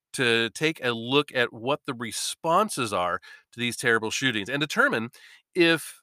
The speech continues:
they are appropriate and productive. I think most everyone can agree that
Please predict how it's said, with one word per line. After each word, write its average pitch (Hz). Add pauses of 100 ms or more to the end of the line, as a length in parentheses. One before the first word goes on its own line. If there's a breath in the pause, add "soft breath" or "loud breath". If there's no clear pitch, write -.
(160)
they 139
are 135
appropriate 135 (260)
and 131
productive. 196 (580)
I 143
think 175
most 139 (180)
everyone 156
can 131
agree 139
that 120